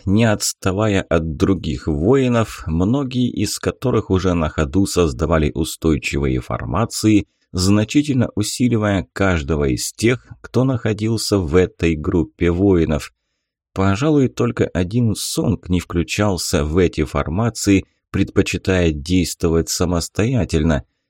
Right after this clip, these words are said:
Большая часть его соратников являлись экспертами на этапе восхождения и осознания, и он предполагал, что противники примерно имели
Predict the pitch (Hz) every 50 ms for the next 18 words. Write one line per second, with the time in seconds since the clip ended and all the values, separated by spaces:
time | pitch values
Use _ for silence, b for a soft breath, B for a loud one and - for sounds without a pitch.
0 | _ _ - 92 80 76 117 147 160 156 - - 147 139 127 - - 135 139 127
1 | - - - 80 82 78 - - - 69 101 113 - - - 131 117 - - 120
2 | 117 - - - - 76 76 85 85 87 107 147 131 120 117 - - 90 - -
3 | - - - 117 123 120 120 - - 98 98 101 98 92 90 87 85 85 82 -
4 | - - 92 85 - 87 87 80 82 82 - - - 85 78 64 - - - -
5 | 98 95 90 87 85 85 73 - 80 85 85 80 80 - - - 80 78 90 120
6 | 156 147 107 87 82 82 76 - _ _ _ _ _ _ _ - 82 85 92 113
7 | 156 175 170 151 - - 120 120 - - - 101 104 107 107 117 165 175 156 -
8 | - - 127 - - - - 101 101 104 101 - 147 151 135 131 131 120 120 -
9 | 104 - - 101 113 113 113 113 113 110 101 107 104 - - 98 101 101 104 104
10 | 101 98 92 98 95 -